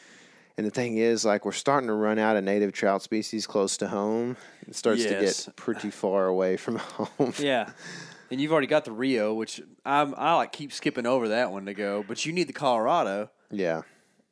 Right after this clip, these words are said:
Speaker 2: But I've already got that one. Uh, yeah.
Speaker 1: What I
Speaker 2: Well,
Speaker 1: really
Speaker 2: yeah.
Speaker 1: want is, like, I want one of those, like, Yellowstone or, like, the Northern Rocky kinda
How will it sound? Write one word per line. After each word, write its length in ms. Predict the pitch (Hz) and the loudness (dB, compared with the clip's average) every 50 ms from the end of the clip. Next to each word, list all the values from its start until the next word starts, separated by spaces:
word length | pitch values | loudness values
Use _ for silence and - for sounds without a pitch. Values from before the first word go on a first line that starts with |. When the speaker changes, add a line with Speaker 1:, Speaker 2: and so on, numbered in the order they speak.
| _ - 92 | _ -16 -8
Speaker 2:
But 120 | 95 113 113 | -6 -2 0
I've 120 | 120 123 | 0 0
already 160 | 117 107 104 | 0 -2 -2
got 200 | 107 104 101 90 110 | -4 -6 -6 -4 -2
that 240 | 135 143 131 90 85 | 0 0 0 0 -2
one. 220 | 101 98 98 98 - _ _ _ _ _ _ _ _ _ _ | -6 -10 -10 -12 -16 _ _ _ _ _ _ _ _ _ _
Uh, 420 | - 98 104 98 95 95 90 85 - - _ _ _ _ _ _ _ - - - - - - - _ _ _ _ _ _ _ _ _ _ _ _ _ _ - | -8 -6 -4 -4 -4 -4 -6 -8 -10 -14 _ _ _ _ _ _ _ -20 -20 -20 -20 -20 -20 -20 _ _ _ _ _ _ _ _ _ _ _ _ _ _ -12
yeah. 400 | 113 110 101 95 92 92 90 90 | -8 -6 -6 -4 -4 -6 -6 -2
Speaker 1:
What 140 | - 117 123 | 2 4 4
I 80 | 127 127 | 6 4
Speaker 2:
Well, 100 | 123 123 | 4 4
Speaker 1:
really 260 | 143 160 170 170 160 | 4 4 4 4 4
Speaker 2:
yeah. 80 | 151 | 4
Speaker 1:
want 260 | 147 143 139 135 127 117 | 4 4 6 6 4 4
is, 180 | 117 110 - 120 | 4 2 4 4
like, 340 | 113 107 101 98 - - | 4 6 4 4 2 0
I 40 | - 127 | -2 0
want 180 | 143 139 123 | 0 0 0
one 100 | 123 120 | 0 0
of 60 | 117 | 2
those, 260 | 113 110 107 104 98 104 | 2 4 2 2 2 2
like, 320 | 101 98 92 87 - - | 2 4 4 2 0 -2
Yellowstone 840 | 98 98 101 104 104 104 104 - - - 107 107 104 104 104 104 107 | -2 2 4 4 4 4 2 0 -2 -2 0 0 2 2 0 0 0
or, 440 | 104 101 101 98 98 95 92 90 - - _ _ - | 0 2 2 2 2 2 0 -2 -4 -10 _ _ -4
like, 240 | 92 90 90 - | -2 -2 -2 -2
the 200 | - 101 95 95 | -2 -2 -2 -2
Northern 680 | 87 104 110 110 110 110 104 107 104 101 98 98 95 - - | -2 -2 0 0 2 2 2 2 0 0 -2 -4 -6 -8 -4
Rocky 420 | 110 107 98 98 95 - 101 98 92 | 0 2 2 2 2 0 -4 -4 -2
kinda 520 | 117 101 98 98 95 90 90 90 87 98 | -2 0 0 0 0 2 2 0 0 -2